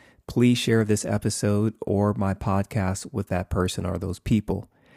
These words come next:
Lastly, in this episode that you just listened to, there is a clickable link. And if it's not clickable, you can cut and paste it into your browser. That'll take you to a page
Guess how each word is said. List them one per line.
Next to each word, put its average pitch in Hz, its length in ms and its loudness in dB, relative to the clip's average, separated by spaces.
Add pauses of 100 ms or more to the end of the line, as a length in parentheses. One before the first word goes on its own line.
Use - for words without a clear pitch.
(180)
Lastly, 117 720 0
in 110 180 2
this 110 220 2
episode 113 540 0
that - 200 -4
you 98 60 -6
just 120 320 2
listened 113 360 -2
to, 87 280 -6 (360)
there 92 120 2
is 92 100 0
a 87 80 -2
clickable 113 540 2
link. 104 380 0 (720)
And 92 120 0
if 90 80 -2
it's - 160 -8
not 107 220 2
clickable, 98 600 -2
you 95 120 -6
can 95 140 -2
cut 92 240 -4
and 95 100 -2
paste 95 260 0
it - 60 -4
into 92 240 -4
your 90 120 -2
browser. 107 520 2
That'll 87 220 -4
take 92 220 -4
you 87 100 -4
to 90 220 -4
a 85 40 -2
page 127 520 2